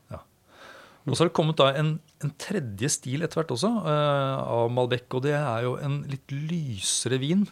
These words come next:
eh, hvor de, eh, liksom de, eh, de jobber litt lettere med druene under, eh, liksom det vi kaller for maserasjonen, så uttrekket blir ikke så voldsomt, hverken av farge eller tannin.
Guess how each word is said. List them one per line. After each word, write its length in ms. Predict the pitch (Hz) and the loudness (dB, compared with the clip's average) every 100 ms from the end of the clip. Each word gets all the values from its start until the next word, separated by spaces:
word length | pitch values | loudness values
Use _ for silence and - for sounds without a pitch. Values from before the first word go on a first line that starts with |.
| 139 | -4
eh, 100 | 139 127 | -4 -4
hvor 180 | 131 127 | -4 -4
de, 80 | 131 | -2
eh, 320 | 127 123 120 120 | 0 0 -2 -4
liksom 240 | 110 123 | -4 -4
de, 160 | 113 123 123 - - _ - - | -2 -4 -6 -16 -20 _ -18 -14
eh, 80 | 151 175 - | -14 -14 -14
de 320 | 247 220 170 | -14 -10 0
jobber 400 | 156 165 113 98 135 | 2 2 0 0 0
litt 240 | 147 - | 0 -4
lettere 560 | 147 156 - - - 98 | -4 -4 -4 -8 -4 0
med 120 | 131 | 0
druene 420 | 143 120 95 135 143 | 2 0 2 0 2
under, 260 | 120 120 120 | 0 2 2
eh, 240 | 120 120 117 | 2 2 0
liksom 180 | 117 113 | 0 0
det 80 | |
vi 60 | 117 | 0
kaller 180 | 117 98 | 0 0
for 80 | 107 | -2
maserasjonen, 640 | 110 117 110 120 127 190 | -2 0 0 2 2 2
så 220 | - 127 131 | 2 -4 -4
uttrekket 640 | 175 147 101 - 95 - 120 | -4 -4 -4 -8 -10 -6 -2
blir 160 | 107 | -2
ikke 160 | 113 113 | -2 -4
så 80 | 135 | -2
voldsomt, 480 | 120 170 202 - | 0 2 0 -2
hverken 320 | 160 120 - 123 | -4 -4 -4 -6
av 80 | |
farge 160 | - 113 | -4 -6
eller 160 | 101 113 | -2 0
tannin. 300 | 139 233 | 2 2